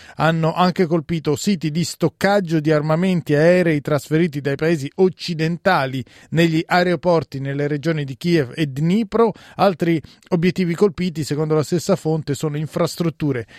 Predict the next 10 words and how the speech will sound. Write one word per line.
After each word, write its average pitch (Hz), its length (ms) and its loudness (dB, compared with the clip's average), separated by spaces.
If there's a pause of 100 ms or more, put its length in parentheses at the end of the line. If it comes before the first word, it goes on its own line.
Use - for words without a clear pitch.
(120)
energetiche 170 840 2
impiegate 147 500 0
per 139 140 -2
il 143 100 -2
funzionamento 160 840 -2
del 143 180 -2
complesso 143 500 -2
militare 147 600 0
industriale 139 800 -2 (340)
dell'Ucraina. 147 960 0